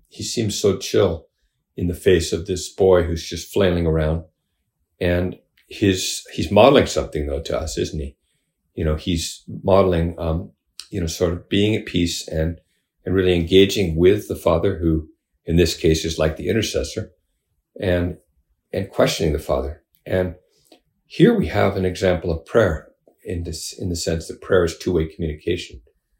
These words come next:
right? The Father brings the Son to Jesus. The, Jesus, um, asks the Father,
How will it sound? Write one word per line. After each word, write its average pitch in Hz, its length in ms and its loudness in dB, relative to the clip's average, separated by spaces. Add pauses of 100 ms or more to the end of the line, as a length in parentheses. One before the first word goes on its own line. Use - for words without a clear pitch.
(280)
right? 92 160 -2
The 92 80 -14
Father 92 300 4
brings 101 360 -2
the - 40 -10
Son 92 280 -4
to 90 80 -8
Jesus. 80 680 -8 (720)
The, 78 260 -2
Jesus, 87 720 -4
um, 80 320 -4 (380)
asks 101 320 0
the - 80 -12
Father, 85 480 -4